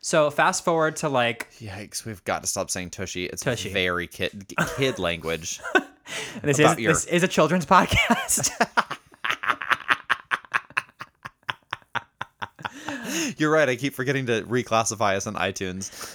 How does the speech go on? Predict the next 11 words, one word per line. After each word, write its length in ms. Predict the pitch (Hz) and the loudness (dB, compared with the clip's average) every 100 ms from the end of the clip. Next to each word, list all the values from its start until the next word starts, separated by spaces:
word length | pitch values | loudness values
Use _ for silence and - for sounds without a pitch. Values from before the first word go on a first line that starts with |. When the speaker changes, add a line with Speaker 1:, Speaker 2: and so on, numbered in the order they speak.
| - | 0
Speaker 2:
so 140 | 147 | 2
all 100 | 120 | 4
Speaker 1:
Um, 60 | 120 | 4
Speaker 2:
the 80 | 131 | 2
kids 320 | 170 175 135 | 4 2 4
can 200 | - 143 | 0 2
find 320 | 143 135 135 | 2 2 2
us. 720 | 156 - - - - - - - - _ | 0 -2 -8 0 2 4 2 -2 -8 _
<laughs> 140 | _ | _
Speaker 1:
God. 380 | - 104 104 104 - - - - - | -6 -2 -2 -4 -10 -20 -20 -20 -12
So 640 | - - 180 147 127 127 | -2 4 6 6 6 2